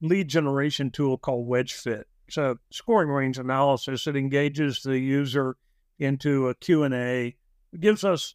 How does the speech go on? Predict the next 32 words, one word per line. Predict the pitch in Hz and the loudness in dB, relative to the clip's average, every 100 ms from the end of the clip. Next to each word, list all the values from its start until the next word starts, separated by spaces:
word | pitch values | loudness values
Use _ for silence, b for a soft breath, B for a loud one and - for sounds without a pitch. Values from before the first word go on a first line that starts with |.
| - | -4
the | 180 | 0
ability | 156 139 170 196 185 156 | 0 2 2 2 0 -2
to | 143 | -2
know | 143 151 | -2 0
enough | 147 147 - | 0 -2 -4
about | 151 139 135 | 0 0 0
their | 139 | -4
game | 127 135 139 | -2 -2 -2
to | 131 | -4
recommend | 123 135 - 139 131 | -2 -2 -2 -2 -2
the | 123 | -4
kind | 143 131 | -6 -6
of | 120 | -4
wedges | 151 202 147 127 | 0 0 0 -4
they | 135 | -4
play, | 127 139 135 135 _ _ _ | -4 -2 -2 -4 _ _ _
but | - 156 | -4 0
it | 180 | 2
also | 233 - 208 | 2 0 -2
gives | 165 151 123 | 0 0 0
us | 135 - | -4 -2
knowledge | 143 139 151 139 131 | 0 2 2 0 -2
of | 120 | -2
their | 131 127 | -4 -2
game | 143 143 143 | 0 0 0
so | 151 | -4
that | 151 | -2
we | 185 | 0
can | - 185 | 0 0
recommend | 170 185 185 175 175 | 0 0 0 0 0
some, | 160 165 151 147 _ _ _ - | -2 -2 -4 -6 _ _ _ -4
uh, | 139 131 | -2 0